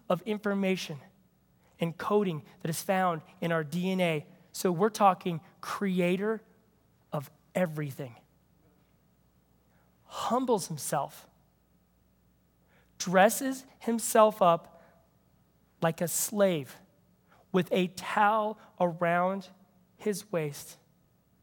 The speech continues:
and washes all, including Judas's, all of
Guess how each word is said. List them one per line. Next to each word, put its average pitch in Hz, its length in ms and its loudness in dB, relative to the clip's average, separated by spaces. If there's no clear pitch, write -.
and 165 180 -4
washes 160 540 -4
all, 165 520 -2
including 202 560 -6
Judas's, 147 560 -12
all 170 560 0
of 180 320 0